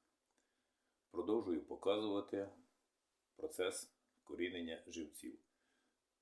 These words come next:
які мають бути в нас вегетуючі саджанці. Минуло більше тижня на один день,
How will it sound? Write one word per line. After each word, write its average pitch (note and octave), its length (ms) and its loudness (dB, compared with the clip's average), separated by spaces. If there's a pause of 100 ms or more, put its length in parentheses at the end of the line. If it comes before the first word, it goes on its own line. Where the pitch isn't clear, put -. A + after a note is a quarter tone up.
(100)
які E2 320 -4
мають C#2+ 340 -4
бути G#2 260 -2
в F2 80 -4
нас F2 420 -4 (180)
вегетуючі C#2+ 600 -6
саджанці. - 640 -12 (960)
Минуло E2+ 680 0 (1300)
більше F2+ 380 -2
тижня D2 420 -2
на C#2+ 120 -6
один C#2+ 320 -8
день, A2 280 2